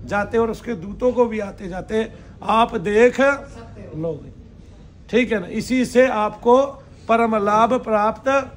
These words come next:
हो जाएगा। ये सेवा करनी है आठ दिन कम से कम,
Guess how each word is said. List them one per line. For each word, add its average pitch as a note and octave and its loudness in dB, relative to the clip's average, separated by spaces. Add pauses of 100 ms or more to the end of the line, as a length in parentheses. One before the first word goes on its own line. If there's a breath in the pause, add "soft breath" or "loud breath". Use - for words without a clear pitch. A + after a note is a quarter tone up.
(220)
हो G#3 -2
जाएगा। - -10 (420)
ये B3 2
सेवा B3 4
करनी B3 -4
है C4+ 0
आठ B3 6
दिन A#3 -6
कम A3 -6
से F3+ -10
कम, D#3 -10